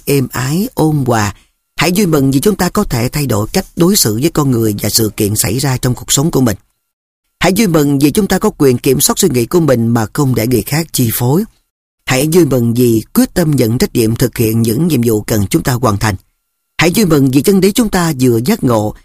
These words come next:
đó là cách ta có thể thay đổi tư duy của mình và rồi cuộc sống sẽ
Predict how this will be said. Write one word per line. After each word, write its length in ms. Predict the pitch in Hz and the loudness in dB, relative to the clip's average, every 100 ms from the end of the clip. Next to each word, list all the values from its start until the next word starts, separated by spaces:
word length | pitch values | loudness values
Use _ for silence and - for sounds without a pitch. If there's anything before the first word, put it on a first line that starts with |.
| _ - | _ -2
đó 360 | 123 135 175 - | 0 2 0 -2
là 200 | 120 202 | -2 -2
cách 260 | - - | -2 -4
ta 120 | 139 | -4
có 140 | 135 160 | -2 -2
thể 120 | 120 | -2
thay 140 | 131 | -4
đổi 200 | 117 104 | -2 -2
tư 140 | 110 147 | 0 0
duy 160 | 127 | 2
của 140 | 123 151 | 0 0
mình 160 | 131 104 - _ - | 0 -2 -8 _ -2
và 140 | 165 | 0
rồi 220 | 151 139 | 2 0
cuộc 220 | 127 135 - | 0 -2 0
sống 280 | 151 196 | -2 -2
sẽ 360 | 208 - 98 110 | -2 -4 -4 -6